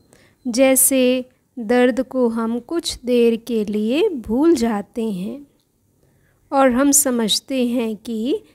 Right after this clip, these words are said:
दर्द ख़त्म हो गया, जबकि थोड़ी देर के बाद वह फिर से शुरू हो जाता है। ऐसा क्यों होता है? उत्तर,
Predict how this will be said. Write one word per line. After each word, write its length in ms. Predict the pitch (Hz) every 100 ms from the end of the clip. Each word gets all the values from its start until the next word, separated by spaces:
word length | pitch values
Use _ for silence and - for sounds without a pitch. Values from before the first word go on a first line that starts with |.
| _ _ 262
दर्द 500 | 214 226 240 262 302 _ _ -
ख़त्म 400 | 285 339 330 302
हो 180 | 254 233
गया, 460 | 202 220 208 214 226 _ _ _ _ _ _ _ _
जबकि 640 | 214 240 240 - 226 226 220 _ _ -
थोड़ी 420 | 269 285 311 330
देर 340 | 240 247 233 233
के 280 | 240 240 220
बाद 520 | 208 202 208 240 - _ _ -
वह 160 | 262
फिर 340 | 269 - 302 330
से 300 | - 349 349
शुरू 400 | - 269 247 269
हो 220 | 247 226
जाता 520 | 226 214 208 - 226
है। 400 | 214 185 226 247 240 _ _ _ _ _ _
ऐसा 500 | 240 233 - 254 247
क्यों 500 | 254 - 277 320 392
होता 380 | 226 214 214 233
है? 280 | 202 185 233 262 _ _ _ _ _ _ _ _ _ _ _ _ _ _ _ _ _ _
उत्तर, 640 | 254 - _ 214 214 277